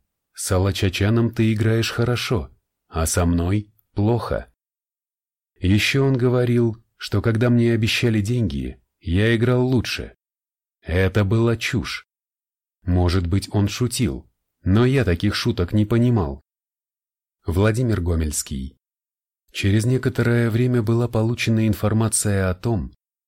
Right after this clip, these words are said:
что ту злосчастную анонимку на папу написал Арминак Алачачан.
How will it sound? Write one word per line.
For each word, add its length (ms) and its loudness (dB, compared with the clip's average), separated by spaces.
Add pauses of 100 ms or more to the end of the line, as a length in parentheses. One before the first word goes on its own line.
(140)
что 260 -2
ту 160 -2
злосчастную 840 0
анонимку 580 2
на 160 2
папу 300 0
написал 580 2
Арминак 580 0
Алачачан. 720 -4